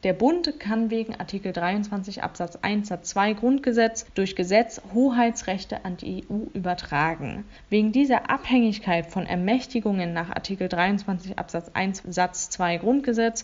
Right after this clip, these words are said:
bejaht das Bundesverfassungsgericht grundsätzlich eine Prüfungskompetenz des Unionsrechts am nationalen Verfassungsrecht. Um die einheitliche Anwendbarkeit des Unionsrechts nicht zu gefährden, übt es diese aber grundsätzlich nicht aus.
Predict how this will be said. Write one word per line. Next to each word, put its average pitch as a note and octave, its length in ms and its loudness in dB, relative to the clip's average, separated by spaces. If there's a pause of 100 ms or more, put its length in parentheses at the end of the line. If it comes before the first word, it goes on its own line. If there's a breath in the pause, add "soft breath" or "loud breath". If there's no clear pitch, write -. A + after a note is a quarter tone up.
(140 loud breath)
bejaht G3 380 2
das A3 120 -2
Bundesverfassungsgericht A3 1500 -2 (160)
grundsätzlich A3+ 1040 0
eine F#3+ 160 0
Prüfungskompetenz G3 1400 -2
des A#3+ 280 0
Unionsrechts F#3+ 1000 -2
am F#3 180 -2
nationalen E3+ 760 -6
Verfassungsrecht. - 1120 -6 (220 soft breath)
Um G#3+ 140 4
die G#3 180 -4
einheitliche B3+ 800 4
Anwendbarkeit A3+ 880 4
des F#3+ 160 -4
Unionsrechts F#3+ 1000 0
nicht A3+ 320 2
zu A3+ 140 -2
gefährden, A3+ 800 2
übt B3 280 0
es G#3 160 -2
diese G#3 360 -2
aber F#3 220 0
grundsätzlich G3 800 -4
nicht G3 420 0
aus. - 440 -2